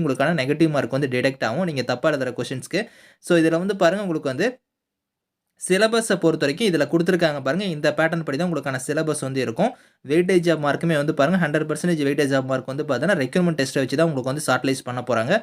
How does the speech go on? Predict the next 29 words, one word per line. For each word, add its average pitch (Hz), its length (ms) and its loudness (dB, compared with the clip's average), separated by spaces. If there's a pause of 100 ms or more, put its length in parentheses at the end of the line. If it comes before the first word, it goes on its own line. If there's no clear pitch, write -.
(400)
So, 180 60 0 (140)
எக்ஸாம் 214 380 2
சென்டர் 180 320 2
வந்து 175 180 0
பார்த்தோன்னா, 160 340 0
நம்ம 139 240 -4
தமிழ்நாட்டுக்கு 170 520 2
வந்து 170 180 4
எங்கெங்க 160 320 0
வந்து 170 200 0
சென்டர் 156 280 0
இருக்க 135 180 -2 (100)
போகுதுன்னா, 123 260 0 (500)
சென்னை 185 380 2
இருக்கும், 151 280 -2 (120)
கோயம்புத்தூர் 170 500 2
இருக்கும், 139 280 -4
அதுக்கப்புறம் 143 480 0
மதுரை 170 280 4 (100)
இருக்கும், 135 320 -2
so, - 120 0
அதுக்கப்புறம் 139 500 0
வெள்ளூர், 143 500 4
அதுக்கப்புறம் 135 460 -2
திருச்சிராப்பள்ளி, 160 680 0 (420)
so, 170 60 2 (140)
இங்க 151 120 0 (120)
புதுச்சேரியில 185 560 2
கூட 190 80 -4